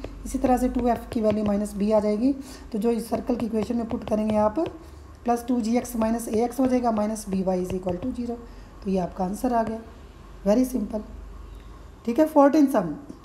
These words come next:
find the equation of a circle जिसका सेंटर आपको two, two given है और फ़ोर, फ़ाइव में से जो pass कर रही है।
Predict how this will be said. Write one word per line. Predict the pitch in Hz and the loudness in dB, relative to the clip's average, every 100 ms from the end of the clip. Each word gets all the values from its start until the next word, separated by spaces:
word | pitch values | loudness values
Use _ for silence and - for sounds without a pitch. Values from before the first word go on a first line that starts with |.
| - - - - - | -20 -20 -20 -20 2
find | 254 285 | 6 8
the | 294 | 8
equation | 294 262 285 | 6 4 6
of | 277 | 4
a | 262 | 2
circle | 226 208 226 | 0 0 -2
जिसका | 240 - | 0 2
सेंटर | 262 247 254 | 4 4 4
आपको | 254 254 277 | 4 4 2
two, | 262 262 | 2 2
two | 269 | 2
given | 240 214 202 | 2 2 2
है | 175 151 - - - | 0 -6 -16 -20 -4
और | 240 | -2
फ़ोर, | 240 262 262 | 4 4 4
फ़ाइव | 254 247 | 4 2
में | 240 | 2
से | 240 | 0
जो | 262 285 | 2 4
pass | 254 196 - | 4 0 -2
कर | 185 | -4
रही | 151 151 | -2 -6
है। | 156 - | -8 -16